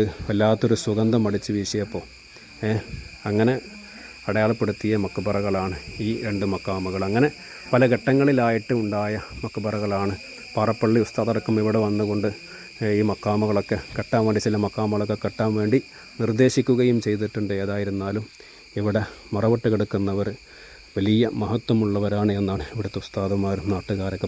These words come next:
പറയുന്നത്. എന്ത് വിഷയങ്ങൾക്കും വലിയ ഫലമാണ്. റാത്തീബും നേർച്ചകളും മറ്റൊക്കെ ആയിട്ട് ആളുകൾ ഇങ്ങോട്ട് നേർച്ചകൾ കൊടുക്കാറുണ്ട്. അവരുടെ ആവശ്യങ്ങളും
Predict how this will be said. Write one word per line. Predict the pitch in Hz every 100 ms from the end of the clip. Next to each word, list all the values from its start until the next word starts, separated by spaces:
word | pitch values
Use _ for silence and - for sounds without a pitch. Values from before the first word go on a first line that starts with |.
| -
പറയുന്നത്. | 92 92 98 98
എന്ത് | 101 95 101
വിഷയങ്ങൾക്കും | 101 98 - 107 107 104 104
വലിയ | 98 98 104
ഫലമാണ്. | - 98 107 107 113 - - -
റാത്തീബും | - 95 - 104 104 104
നേർച്ചകളും | 98 101 - 104 104
മറ്റൊക്കെ | 98 - 107 113
ആയിട്ട് | 101 98 98
ആളുകൾ | 95 98 101
ഇങ്ങോട്ട് | 95 95 101 95
നേർച്ചകൾ | 92 - - 104 107 107
കൊടുക്കാറുണ്ട്. | 107 98 95 107 104 98
അവരുടെ | 98 95 95
ആവശ്യങ്ങളും | 92 92 104 104 98